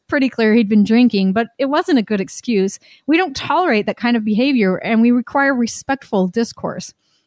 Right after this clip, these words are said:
I warned him once, and he didn't stop, so we removed him on a Saturday night. The next morning, Sunday, he emailed me to say he was trying to comment on Spin Sucks, and,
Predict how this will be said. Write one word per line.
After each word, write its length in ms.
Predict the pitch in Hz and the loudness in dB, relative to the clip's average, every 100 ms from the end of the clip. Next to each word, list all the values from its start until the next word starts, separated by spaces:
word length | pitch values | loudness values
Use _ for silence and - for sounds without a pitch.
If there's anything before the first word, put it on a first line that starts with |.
| _ | _
I 60 | - | -4
warned 260 | 185 202 294 | 2 4 4
him 140 | 349 | 4
once, 460 | 285 277 370 - - | 4 2 -2 -8 -6
and 120 | 214 | -4
he 80 | 202 | -2
didn't 180 | 208 277 | -2 -2
stop, 380 | - 185 202 - | -4 -6 -6 -6
so 100 | 269 | -6
we 140 | 302 | -4
removed 560 | 285 359 294 339 381 - | -2 0 0 0 -4 -4
him 180 | 165 - | -4 -2
on 160 | 226 294 | 0 0
a 40 | |
Saturday 360 | - 269 285 277 | 0 0 0 2
night. 360 | 330 240 - _ - - - _ | 2 0 -4 _ -20 -20 -20 _
The 100 | - | 0
next 220 | 277 302 339 | 2 2 0
morning, 340 | 262 233 320 | 4 4 4
Sunday, 460 | 285 247 240 214 220 | 2 2 4 4 4
he 160 | 262 | 2
emailed 340 | 262 269 254 240 | 2 2 2 2
me 160 | 226 | 0
to 100 | 226 | -2
say 220 | 226 226 | -2 0
he 60 | 233 | 0
was 140 | 240 | -2
trying 240 | - 247 254 | -2 -2 -2
to 60 | |
comment 400 | 285 220 202 208 | -2 -4 -2 -4
on 120 | 202 196 | -6 -6
Spin 180 | 196 | -6
Sucks, 300 | 190 170 - | -6 -10 -8
and, 180 | 240 226 | -6 -6